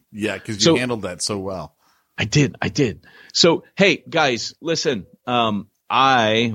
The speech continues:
Speaker 2: wanted to let you know, Pete, that while you're writing all those handwritten notes, that gets time consuming. In fact, so time consuming that you can't actually deal with all the money that comes in on that Sunday morning. I mean,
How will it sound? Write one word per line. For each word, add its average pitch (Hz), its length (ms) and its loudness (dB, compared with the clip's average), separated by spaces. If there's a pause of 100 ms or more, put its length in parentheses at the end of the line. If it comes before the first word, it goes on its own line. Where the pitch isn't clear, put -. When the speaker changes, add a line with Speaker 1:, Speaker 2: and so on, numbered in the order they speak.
Speaker 2:
wanted 107 500 0
to 101 460 0
let 110 220 2
you 254 160 4
know, 78 180 0
Pete, 82 400 -6
that 87 260 2
while 123 160 6
you're 117 120 4
writing 113 280 0
all 90 120 -2
those 82 180 -4
handwritten 90 420 -2
notes, 87 360 2
that 269 160 0
gets 269 200 0
time 131 280 -2
consuming. 80 480 -10
In 95 60 -10
fact, - 260 -2
so 330 200 4
time 202 320 2
consuming 73 580 -2 (440)
that 151 120 4
you 143 140 2
can't 262 400 0
actually 113 760 -2 (400)
deal 147 240 6
with 98 160 0
all 107 140 2
the 92 80 -2
money 190 300 2
that - 160 -14
comes 90 260 -10
in 85 80 -10
on 76 220 -12
that 78 140 -14
Sunday 82 320 -6
morning. 62 380 -10
I 156 160 0
mean, 107 460 2